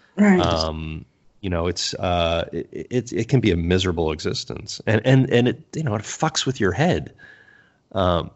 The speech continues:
Speaker 2: because, you know, it's, you got into it for, hopefully, act, you know, if you're an actor or an ar-, artist or a musician or whatever, and you decide to pursue it as a,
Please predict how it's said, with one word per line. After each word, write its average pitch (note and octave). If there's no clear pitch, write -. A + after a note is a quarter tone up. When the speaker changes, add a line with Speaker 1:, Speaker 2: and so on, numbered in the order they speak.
Speaker 2:
because, B2+
you B2+
know, F2+
it's, A2+
you B2+
got D#3
into E3+
it F#2
for, F#2
hopefully, A2+
act, A#2
you B2+
know, F2+
if F#2
you're G#2+
an G2
actor G2
or F#2
an F#2
ar-, F2+
artist F#2
or F#2
a F2+
musician F2+
or F#2
whatever, E2+
and F#2+
you F#2+
decide F#2
to -
pursue -
it F2
as F2
a, E2